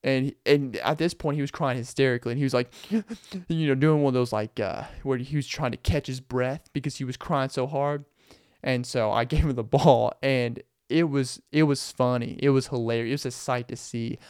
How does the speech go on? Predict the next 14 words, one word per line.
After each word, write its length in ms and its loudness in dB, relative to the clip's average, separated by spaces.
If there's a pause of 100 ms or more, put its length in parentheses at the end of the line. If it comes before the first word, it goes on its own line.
(140)
I've 200 2
never 340 -2
seen 240 -6
a 60 -4
kid 420 -4
cry 640 -2 (480)
as 240 2
he 100 -2
was 180 -2
running 480 0
and 200 -4
made 180 -2
a 60 -6
touchdown. 640 -10